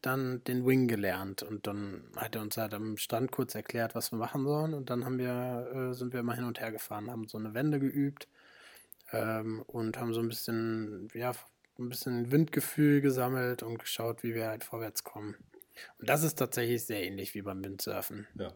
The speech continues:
Speaker 1: Also du steuerst halt alles über die Füße, ne, nicht so viel übers Segel wie beim Windsurfen, kannst ja auch viel übers Segel steuern.
Speaker 2: Mhm.
Speaker 1: Aber die meiste Sache machst du eigentlich über die Beine.
Speaker 2: Also sprich über Gewichtsverlagerung dann.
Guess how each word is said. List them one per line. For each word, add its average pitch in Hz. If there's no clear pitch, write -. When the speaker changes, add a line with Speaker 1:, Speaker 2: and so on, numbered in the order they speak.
Speaker 1:
Also 117
du 120
steuerst 131
halt 123
alles 117
über 117
die 110
Füße, 180
ne, 131
nicht 120
so -
viel 131
übers 117
Segel 147
wie 123
beim 117
Windsurfen, 139
kannst 117
ja 113
auch 113
viel 127
übers 117
Segel 147
steuern. 151
Speaker 2:
Mhm. 110
Speaker 1:
Aber 110
die 113
meiste 117
Sache 123
machst 107
du 107
eigentlich 98
über 98
die 95
Beine. 90
Speaker 2:
Also 110
sprich 104
über 107
Gewichtsverlagerung 90
dann. 85